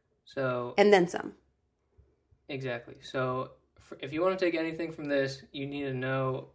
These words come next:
Speaker 1: exactly what you're putting in your body, and don't drop your calories to basically nothing, because it takes a really long time to repair your metabolism after you mess it up.
Speaker 2: Yeah.
Speaker 1: So
Speaker 2: It takes a really, really,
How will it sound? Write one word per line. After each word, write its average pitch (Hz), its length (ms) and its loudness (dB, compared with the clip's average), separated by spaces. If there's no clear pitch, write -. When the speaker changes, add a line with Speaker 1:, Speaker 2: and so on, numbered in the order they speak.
Speaker 1:
exactly 135 400 -2
what 151 180 0
you're 190 80 -4
putting 175 240 -4
in 151 80 -8
your 143 80 -6
body, 135 580 0
and 135 360 -4
don't 139 260 0
drop 135 200 -2
your 131 80 -6
calories 123 600 -4
to 139 100 -8
basically 131 380 -4
nothing, 120 500 -8
because 131 380 -2
it - 100 -8
takes 135 220 -6
a 131 40 -8
really 139 220 0
long 139 260 0
time 131 500 -4
to 123 500 -4
repair 143 300 -2
your 143 280 -4
metabolism 131 840 -4
after 123 260 -4
you 127 100 -4
mess 123 200 -6
it 127 80 -6
up. 120 300 -4
Speaker 2:
Yeah. - 300 0
Speaker 1:
So 123 280 -12
Speaker 2:
It 214 100 2
takes 220 240 2
a 190 120 2
really, 180 480 0
really, 175 440 -2